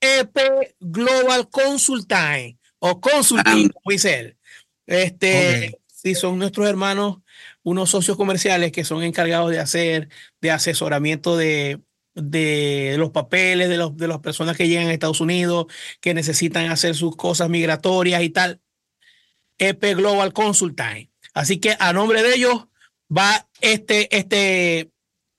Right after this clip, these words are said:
Speaker 1: esta nueva, eh, ¿cómo se llama eso, Lenín?
Speaker 2: Segmento, segmento.
Speaker 1: Ah,
Speaker 3: Ciclo,
Speaker 1: esa es la
Speaker 3: ciclo
Speaker 1: palabra.
Speaker 3: de preguntas y
Speaker 1: Ajá,
Speaker 3: respuestas.
Speaker 1: segmento. Ok, ok,
Speaker 3: Segmento.
Speaker 1: Jesús. Este segmento es distinto. Eh, yo te voy a mostrar, yo te voy a,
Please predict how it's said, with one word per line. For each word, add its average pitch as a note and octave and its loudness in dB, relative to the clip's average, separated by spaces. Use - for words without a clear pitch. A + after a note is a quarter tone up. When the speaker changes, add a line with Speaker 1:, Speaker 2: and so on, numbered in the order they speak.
Speaker 1:
esta F3+ 0
nueva, F3 0
eh, F3+ -6
¿cómo F#3 -4
se B3 0
llama D4 2
eso, B3 0
Lenín? A#3+ 2
Speaker 2:
Segmento, D#3 6
segmento. E3 6
Speaker 1:
Ah, F3 4
Speaker 3:
Ciclo, D#4+ 6
Speaker 1:
esa F#3+ 4
es - 4
la A3+ 4
Speaker 3:
ciclo B3 4
Speaker 1:
palabra. G#3+ 4
Speaker 3:
de F#3+ 0
preguntas G3+ 0
y G3 -2
Speaker 1:
Ajá, F#3+ 4
Speaker 3:
respuestas. F#3+ 0
Speaker 1:
segmento. G3 0
Ok, B3+ 0
ok, E3+ 0
Speaker 3:
Segmento. G3 2
Speaker 1:
Jesús. F3+ -2
Este A#3 2
segmento C4+ 2
es B3 4
distinto. D3 -2
Eh, C#3 -2
yo F#3 0
te B3+ 0
voy B3+ 2
a B3+ 2
mostrar, A#3+ -4
yo G3+ 0
te A#3 0
voy A#3 0
a, A#3 0